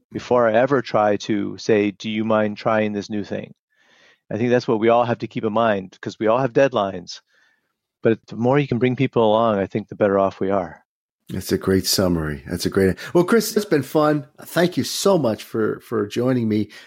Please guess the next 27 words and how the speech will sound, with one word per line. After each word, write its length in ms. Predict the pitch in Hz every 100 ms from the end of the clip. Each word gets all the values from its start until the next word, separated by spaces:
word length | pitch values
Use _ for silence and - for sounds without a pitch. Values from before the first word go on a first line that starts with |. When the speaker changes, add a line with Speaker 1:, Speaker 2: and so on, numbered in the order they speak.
| _
Speaker 2:
Let's 240 | 180 226 -
do 180 | 302
it 60 | 269
again, 440 | 196 127 143 78
because 280 | 67 95 101
I 80 | 113
think 240 | 113 143
there's 240 | - 127 117
more 360 | 117 127 123 -
Speaker 1:
Let's 220 | 147 156
do 120 | -
Speaker 2:
more 100 | 175 107
Speaker 1:
it. 100 | -
Speaker 2:
to 100 | 123
unpeel 680 | 127 127 - 143 131 113
in 60 | 101
this 200 | 98 -
onion. 440 | 107 104 87 73
So 320 | 80 - - 87
as 160 | 87
you 80 | 101
just 260 | 87 90 92
mentioned, 460 | 92 85 87 -
so 80 | -
it'd 120 | 98
be 100 | 101
fun. 420 | 95 87 78 69